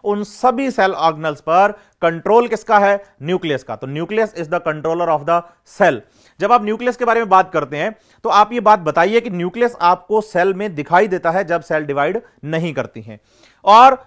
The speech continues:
उसके बाद न्यूक्लियस के अंदर आपको एक डेंस स्ट्रक्चर और मिलती है जिसे आप न्यूक्लियोलस के नाम से जानते हैं, और न्यूक्लियोलस आरआरएनए के सिंथेसिस की एक्टिव साइट है,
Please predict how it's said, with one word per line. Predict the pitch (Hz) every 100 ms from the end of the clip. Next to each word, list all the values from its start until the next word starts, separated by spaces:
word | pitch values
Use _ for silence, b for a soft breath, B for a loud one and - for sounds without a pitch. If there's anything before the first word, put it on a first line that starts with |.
| b b b
उसके | 214 - 269
बाद | 254 247 247 b b b
न्यूक्लियस | - 160 190 202 262
के | 254
अंदर | 247 247
आपको | 240 247
एक | 233 165
डेंस | 202 233
स्ट्रक्चर | 233 220 - 226
और | 214
मिलती | 196 170 156
है |
जिसे | 147 160
आप | 185 170
न्यूक्लियोलस | 180 185 190 165
के | -
नाम | 151 131
से | 131
जानते | 117 107 120
हैं, |
और | 131
न्यूक्लियोलस | 156 190 233 254 254 _ _ _
आरआरएनए | 175 185 208 214 214 190 190 180 175 180 180
के | 175 170
सिंथेसिस | 170 156 160 151 147
की | -
एक्टिव | 165 156 151
साइट | 123 117 104
है, | 92